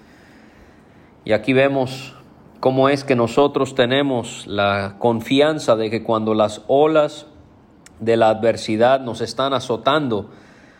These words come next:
nosotros podemos clamar al Señor como el salmista en el Salmo sesenta y uno dos, "Llévame a la roca que es más alta que yo". Ramot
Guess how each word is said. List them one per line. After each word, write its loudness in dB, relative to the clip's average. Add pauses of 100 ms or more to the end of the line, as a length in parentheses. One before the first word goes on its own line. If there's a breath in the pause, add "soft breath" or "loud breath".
(240 loud breath)
nosotros -2
podemos -2
clamar 0
al 2
Señor -4
como -8
el -8
salmista -4
en -2
el -6
Salmo 0
sesenta -4
y -2
uno 0
dos, -2 (380 loud breath)
"Llévame 0
a -2
la 2
roca 0
que -2
es -6
más -4
alta -4 (180)
que -8
yo". -8 (160)
Ramot -2